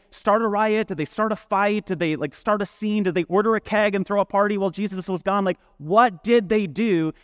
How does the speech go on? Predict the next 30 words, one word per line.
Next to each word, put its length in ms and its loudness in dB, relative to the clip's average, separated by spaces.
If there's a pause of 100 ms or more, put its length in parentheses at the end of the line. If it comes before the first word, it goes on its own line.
to 100 -12
create 420 0
such 500 -4
a 60 -6
commotion? 600 -4 (720)
And 280 0 (380)
what 300 2
was 240 -2
in 240 2
their 180 0
mind 380 0
was 160 -4
probably 580 -2
Moses 560 -2
coming 420 -2
down 320 0
the 60 -2
mountain 720 -4
at 160 -2
Mount 220 -4
Sinai, 600 -4 (280)
and 140 0
there's 180 0
a 80 -2
crowd 580 -2
or 140 -2
a 40 -8
commotion 680 -2
dancing 420 -2
around 460 -2